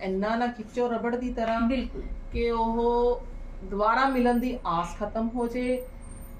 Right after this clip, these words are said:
Speaker 1: ਰਿਸ਼ਤਿਆਂ ਦੇ ਵਿੱਚ ਪਿਆਰ ਬਣਾ
Speaker 2: ਇੱਕ
Speaker 1: ਕੇ
Speaker 2: ਵਾਰ
Speaker 1: ਰੱਖੋ।
Speaker 2: ਬੈਠੋ, ਸਾਹਮਣੇ ਗੱਲ ਕਰੋ, ਤਾਂ ਸਾਰਾ clear।
Speaker 1: ਹਾਂ, ਰਿਸ਼ਤਿਆਂ 'ਚ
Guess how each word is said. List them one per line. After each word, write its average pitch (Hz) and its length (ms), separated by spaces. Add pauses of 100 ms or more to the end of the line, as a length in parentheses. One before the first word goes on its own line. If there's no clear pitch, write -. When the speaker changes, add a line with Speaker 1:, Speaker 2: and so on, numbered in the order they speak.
(440)
Speaker 1:
ਰਿਸ਼ਤਿਆਂ 247 420
ਦੇ 247 120
ਵਿੱਚ 247 200
ਪਿਆਰ 185 440
ਬਣਾ 208 160
Speaker 2:
ਇੱਕ 202 120
Speaker 1:
ਕੇ 277 60
Speaker 2:
ਵਾਰ 294 120
Speaker 1:
ਰੱਖੋ। 247 120
Speaker 2:
ਬੈਠੋ, 247 400
ਸਾਹਮਣੇ 311 400
ਗੱਲ 262 300
ਕਰੋ, 285 260
ਤਾਂ 285 160
ਸਾਰਾ 220 300
clear। 202 200
Speaker 1:
ਹਾਂ, 135 300
ਰਿਸ਼ਤਿਆਂ 220 400
'ਚ 214 60